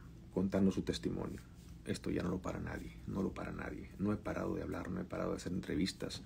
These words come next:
eh, juntas de trabajo, para ver qué sigue. Eh, toda la gloria a Dios,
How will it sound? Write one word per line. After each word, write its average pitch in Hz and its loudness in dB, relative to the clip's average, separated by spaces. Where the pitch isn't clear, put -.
eh, 50 -6
juntas 95 6
de - -2
trabajo, 98 6
para 87 2
ver 92 4
qué - 2
sigue. 107 4
Eh, 87 -8
toda 101 4
la 90 2
gloria 85 0
a 82 -2
Dios, 87 -6